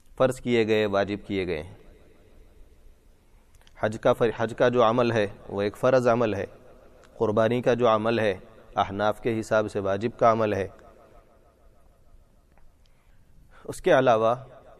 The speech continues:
ذی الحج کے شروع کے جو دس دن ہیں ان کی خاص فضیلت قرآن شریف کے اندر بھی آئی ہے اور حدیث مبارکہ کے اندر بھی آئی ہے۔ آپ علیہ الصلوۃ والسلام نے فرمایا، "ما من عملٍ احب الی اللہ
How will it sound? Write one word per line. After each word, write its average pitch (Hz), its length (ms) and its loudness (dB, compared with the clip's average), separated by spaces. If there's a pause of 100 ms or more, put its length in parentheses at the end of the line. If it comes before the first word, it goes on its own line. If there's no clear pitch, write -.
(500)
ذی 113 100 -2
الحج 139 380 0
کے 127 200 -2
شروع 127 340 -2
کے 131 160 -4
جو 117 120 -2
دس 107 300 -4
دن 127 260 0
ہیں 101 120 -4
ان 101 180 -4
کی 127 160 -8
خاص 117 380 0
فضیلت 113 600 -4
قرآن 101 240 -4
شریف 110 340 -6
کے 117 120 -2
اندر 110 240 -2
بھی 120 140 -2
آئی 113 220 -2
ہے 127 140 -4 (920)
اور 101 140 -6 (120)
حدیث 117 280 -4
مبارکہ 107 500 0
کے 107 160 -6
اندر 92 240 -6
بھی 110 180 -10
آئی 90 140 -8
ہے۔ - 100 -18 (1120)
آپ 113 220 -2
علیہ 107 140 0
الصلوۃ 104 380 -4
والسلام 101 440 -4
نے 95 80 -8
فرمایا، 98 420 -2 (560)
"ما 110 200 0
من 120 220 -2
عملٍ 127 380 -2 (720)
احب 127 380 -2
الی 117 180 -2
اللہ 107 480 0